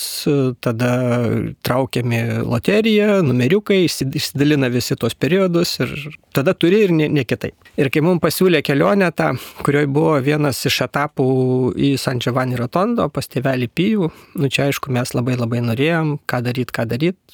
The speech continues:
Nu, sakau, einam bent jau pasižiūrėsim grafiką, kada tos atostogos, gal su kuom pasikeist ar ką nors. Dažniausiai mum papuola,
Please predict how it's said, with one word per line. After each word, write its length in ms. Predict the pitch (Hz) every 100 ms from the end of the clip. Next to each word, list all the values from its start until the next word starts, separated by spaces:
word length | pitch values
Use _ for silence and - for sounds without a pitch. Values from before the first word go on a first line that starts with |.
| -
Nu, 240 | 180 160 -
sakau, 340 | - - 143 - 170
einam 220 | 165 127
bent 160 | 139 143
jau 80 | 135
pasižiūrėsim 720 | 123 131 123 139 139 135 127
grafiką, 400 | 131 131 - 147
kada 240 | 123 127
tos 220 | - 123 120
atostogos, 560 | 151 156 147 127 123
gal 180 | 127 151
su 140 | -
kuom 240 | 135 135 123
pasikeist 480 | - - 135 135 -
ar 160 | -
ką 140 | 127 123
nors. 240 | 123 - - - - - - _ _ _ -
Dažniausiai 540 | 127 113 156 175 143
mum 260 | 147 156 143 -
papuola, 680 | 143 - 151 147 139 131